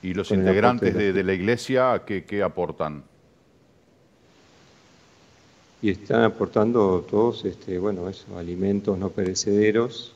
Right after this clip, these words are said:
Speaker 2: que puedan ayudar para, para paliar esta situación, ¿verdad? Además de todas las otras,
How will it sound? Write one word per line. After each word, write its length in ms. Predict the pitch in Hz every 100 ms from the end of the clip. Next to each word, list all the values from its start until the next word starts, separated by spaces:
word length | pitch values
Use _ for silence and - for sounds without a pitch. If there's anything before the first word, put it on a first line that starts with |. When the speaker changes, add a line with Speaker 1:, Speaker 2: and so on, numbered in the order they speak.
| _
Speaker 2:
que 120 | -
puedan 340 | 95 104 92 92
ayudar 460 | 92 - 90 95
para, 580 | 98 117 101 87 85 82 90 _ _
para 160 | - 90
paliar 380 | - 90 95 101
esta 200 | 95 104
situación, 560 | - - 95 - 104 80 - -
¿verdad? 140 | 131 - _ _ _ _ _
Además 380 | - 98 95 113
de 140 | 135 98
todas 320 | - 107 95
las 200 | 87 -
otras, 540 | 101 98 85 90 -